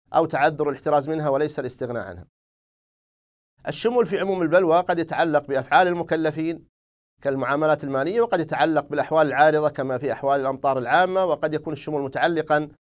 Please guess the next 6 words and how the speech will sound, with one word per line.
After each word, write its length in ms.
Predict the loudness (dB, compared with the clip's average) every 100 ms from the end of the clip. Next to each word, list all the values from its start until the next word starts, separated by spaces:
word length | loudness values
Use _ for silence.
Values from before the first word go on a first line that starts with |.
| _ _ _
بفرد 540 | -2 0 2 0 -2 -8 _
واحد 560 | 4 6 6 2 -2 -4
ولكن 480 | 0 2 2 0 -6
في 320 | -4 -4 -4
أحواله 420 | -4 4 4 4
العامة، 440 | 2 2 2 -2